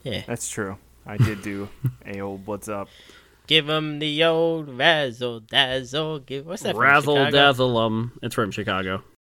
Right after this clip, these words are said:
Speaker 1: Yeah.
Speaker 3: That's a, I think that's the second time we've, uh,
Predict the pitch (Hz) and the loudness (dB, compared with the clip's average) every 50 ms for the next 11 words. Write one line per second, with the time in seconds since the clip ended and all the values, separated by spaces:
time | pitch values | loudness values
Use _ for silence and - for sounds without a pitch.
0 | _ _ _ _ - 139 127 113 107 101 101 101 _ _ _ _ _ 151 131 - | _ _ _ _ -14 -12 -12 -10 -10 -12 -12 -14 _ _ _ _ _ -14 -14 -14
1 | _ _ _ _ _ _ - - - - - - - - 139 151 147 151 156 143 | _ _ _ _ _ _ -20 -20 -20 -20 -20 -20 -2 2 2 2 6 8 6 8
2 | - 120 135 143 151 151 131 135 127 127 - 123 - - 120 98 - 107 - 104 | 8 6 4 4 4 4 4 2 2 2 0 -2 0 0 2 2 2 2 2 0
3 | 98 104 107 107 104 110 104 101 104 104 | 2 2 0 0 0 0 0 2 0 0